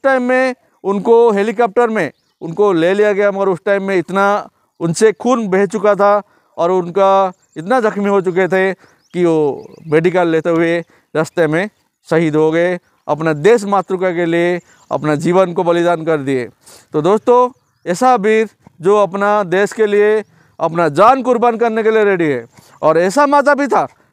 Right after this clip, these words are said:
जो अपना, अपना चिरागों को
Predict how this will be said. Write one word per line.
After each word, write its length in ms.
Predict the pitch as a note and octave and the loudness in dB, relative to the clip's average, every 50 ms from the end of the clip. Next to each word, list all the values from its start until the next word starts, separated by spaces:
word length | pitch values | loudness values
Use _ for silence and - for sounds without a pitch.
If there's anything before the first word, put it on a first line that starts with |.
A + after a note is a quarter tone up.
| _ _ | _ _
जो 280 | D3 D#3+ F#3+ G3+ G3 G3 | -4 -2 0 2 2 0
अपना, 440 | F#3 F3+ F#3+ G#3 A3 A3 A3+ A3 G#3 - _ _ _ _ _ _ _ C3+ C3+ C#3+ C3+ - | -2 -2 -2 -2 0 0 0 0 -4 -8 _ _ _ _ _ _ _ -20 -18 -18 -8 -2
अपना 280 | E3 E3 D#3 F3+ G3+ G#3 | -2 -2 0 0 -2 -2
चिरागों 460 | F#3 - A3+ G#3+ G#3+ G#3+ G3+ G#3+ G#3 | 0 2 4 4 4 4 4 2 0
को 380 | F#3 G#3 G#3 G#3+ A3 A3+ G#3+ | 0 0 0 2 2 0 -2